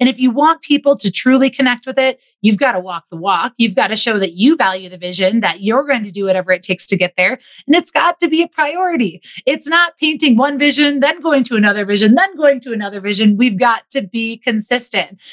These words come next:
And this will help us in our strategic thinking. It will help us in our problem solving and, of course, in our decision making. And the last piece about vision is that you've got to have regular check-ins. A vision is great, but the mistake that most organ-, or that some organizations can make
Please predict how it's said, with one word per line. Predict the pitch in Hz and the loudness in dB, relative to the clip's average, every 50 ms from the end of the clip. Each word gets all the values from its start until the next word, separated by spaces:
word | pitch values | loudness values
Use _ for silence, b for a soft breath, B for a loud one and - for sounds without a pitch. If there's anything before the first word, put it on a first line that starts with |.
| B B B B | B B B B
And | 240 240 247 | 0 0 2
this | 277 277 277 - | 2 0 0 0
will | 285 269 | -2 -2
help | 233 262 240 240 - | 0 0 -2 -2 -4
us | 247 233 - 233 | -6 -6 -2 0
in | 214 | 0
our | 202 196 | 0 0
strategic | 185 - 214 208 175 - 220 202 175 - - - - 240 - | -2 -2 -4 -4 -2 0 0 0 0 0 -4 -6 -6 -6 -4
thinking. | 330 349 - 330 320 302 285 | -2 -2 -2 -2 -2 -2 -2
It | 247 214 | -2 -2
will | 208 202 202 | -2 -2 -2
help | 180 214 190 - 208 | -2 -2 -4 -4 -8
us | 208 - - | -10 -4 -4
in | 185 180 | -2 -2
our | 170 - | -4 -4
problem | _ - 262 269 208 254 240 240 | _ -2 -2 -2 -2 -4 -4 -4
solving | 226 269 240 233 220 226 226 220 208 | 0 0 0 0 -2 -4 -8 -6 -4
and, | 208 | -4
of | 208 185 - _ | -4 -4 -4 _
course, | - 214 202 196 196 | -2 0 0 0 -2
in | - - 196 | -2 -2 -2
our | 175 170 | 0 -2
decision | 180 190 - - 170 165 185 180 175 | -2 -4 -4 -2 -2 2 4 4 4
making. | 156 - - - - - 208 185 B B B B B B B B | 2 0 -4 -6 -2 0 0 0 B B B B B B B B
And | - 254 254 | -2 -2 0
the | 269 262 | 0 0
last | 262 254 247 294 302 - _ | 2 2 2 0 0 -2 _
piece | 311 311 302 - | -6 -6 -4 -2
about | 262 269 247 - - | -2 -4 -4 -4 -4
vision | 226 233 220 262 277 277 277 285 - b b b b b b | -4 -2 0 2 2 2 0 -2 -8 b b b b b b
is | 202 | 0
that | 240 226 | 0 2
you've | 226 214 175 - | 2 0 0 2
got | 233 208 202 190 _ | 0 0 0 -2 _
to | - | -10
have | 214 208 220 196 180 | -6 -6 -6 -6 -6
regular | 190 180 185 175 185 185 180 180 | -10 -10 -6 -4 -2 0 0 -2
check-ins. | 180 - 214 196 190 - 175 156 - 220 214 - - B B B B B B | -2 -2 -2 -2 -4 -6 -10 -6 -4 -4 -4 -4 -6 B B B B B B
A | 254 | -2
vision | 220 294 359 359 349 370 370 | 0 0 -2 -2 -4 -6 -6
is | 359 277 220 | -6 -6 -4
great, | 185 - 277 277 269 233 220 196 _ - | 0 4 4 4 4 4 0 -14 _ -12
but | 226 220 - | -12 -8 -4
the | 233 220 | -2 0
mistake | 226 233 233 233 - 285 294 302 302 - | 0 0 0 0 0 -2 -2 -2 -2 -6
that | 294 277 | -4 -4
most | 240 233 226 240 233 - 247 | -4 -4 -4 -6 -6 -4 -4
organ-, | 233 226 214 226 208 | -4 -4 -4 -4 -2
or | 214 220 | -2 -2
that | 208 208 202 202 - | 0 -2 -4 -4 -4
some | 277 277 294 | -4 -2 -2
organizations | 285 247 208 208 208 202 196 196 185 208 - 220 196 190 - | -2 -4 -4 -4 -6 -6 -6 -6 -6 -6 -4 -4 -4 -4 -4
can | - 202 190 | -6 -6 -4
make | 185 175 208 277 277 - | -2 -2 -2 -2 -4 -6